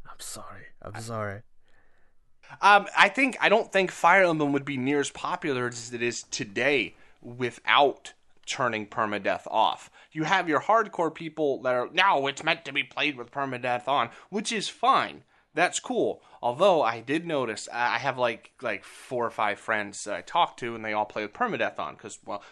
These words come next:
Speaker 2: that's the way a man plays, puts hair on your
Speaker 1: Yeah.
Speaker 2: chest. And it's like, "So, so who did you lose?"
Speaker 1: <laughs>
Speaker 2: "Oh, I didn't lose anybody."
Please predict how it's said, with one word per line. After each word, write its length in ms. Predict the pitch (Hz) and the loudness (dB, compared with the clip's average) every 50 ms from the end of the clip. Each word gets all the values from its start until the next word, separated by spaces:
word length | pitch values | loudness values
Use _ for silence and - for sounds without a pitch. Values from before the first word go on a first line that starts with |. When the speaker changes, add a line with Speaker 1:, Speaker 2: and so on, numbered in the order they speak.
| - _ | -14 _
Speaker 2:
that's 240 | - 101 95 - - | -8 -8 -8 -8 -12
the 80 | - 95 | -14 -12
way 180 | 95 92 95 | -10 -10 -8
a 60 | 101 | -6
man 320 | 107 123 135 147 151 139 123 | -2 2 2 4 2 2 0
plays, 340 | - 117 101 95 101 101 - | -2 -6 -6 -6 -6 -12 -12
puts 220 | - 107 - - | -12 -12 -8 -2
hair 200 | 113 104 104 101 | 0 0 2 2
on 120 | 104 101 | 0 -2
your 80 | - 143 | -4 -4
Speaker 1:
Yeah. 80 | 139 139 | 0 2
Speaker 2:
chest. 380 | 170 170 131 123 123 113 117 - _ _ - _ _ _ _ _ _ _ - - - - | 2 2 2 0 -4 -10 -12 -16 _ _ -20 _ _ _ _ _ _ _ -20 -20 -8 -2
And 180 | - 156 156 147 | 0 2 2 2
it's 180 | 139 131 - 143 | 2 0 -2 -2
like, 180 | 139 127 - | -4 -4 -2
"So, 200 | - 170 147 131 120 - 135 | 0 2 2 2 0 -2 -2
so 160 | 147 156 135 | -2 -2 0
who 160 | 127 175 185 | 2 2 4
did 160 | 165 156 143 | 2 2 2
you 100 | 151 147 | 2 0
lose?" 320 | - 254 214 131 139 - - | 2 2 2 2 0 0 0
Speaker 1:
<laughs> 40 | - | 4
Speaker 2:
"Oh, 180 | 175 180 175 | 4 4 6
I 140 | 156 160 180 | 6 4 4
didn't 240 | 190 196 165 156 151 | 4 2 2 2 2
lose 180 | 156 147 139 165 | 0 0 2 2
anybody." 560 | 196 254 247 180 147 151 110 98 85 95 | 2 2 2 2 2 2 2 2 0 -6